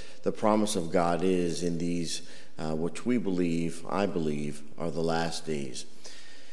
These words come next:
Last, uh, couple of weeks, we've been talking about pretty much drama.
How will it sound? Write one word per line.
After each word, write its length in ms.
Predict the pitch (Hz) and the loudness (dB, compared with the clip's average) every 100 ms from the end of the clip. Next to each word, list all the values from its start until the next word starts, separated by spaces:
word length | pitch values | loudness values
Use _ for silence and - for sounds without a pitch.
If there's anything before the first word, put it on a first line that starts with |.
| - - - - - - - - - - - | -4 -4 -4 -4 -4 -4 -4 -4 -4 -4 2
Last, 540 | 127 131 - - - 107 | 6 6 4 0 0 4
uh, 100 | 98 | 4
couple 260 | 117 107 | 4 4
of 60 | 104 | 4
weeks, 200 | 107 - | 4 2
we've 100 | 98 | 2
been 140 | 92 | 2
talking 480 | 95 104 104 110 98 | 4 4 4 4 2
about 720 | 90 90 87 85 - - - | 4 4 4 4 2 -2 -4
pretty 220 | - 113 | 0 2
much 300 | 101 90 85 | 2 2 0
drama. 500 | 80 95 92 80 60 | 0 4 4 2 -2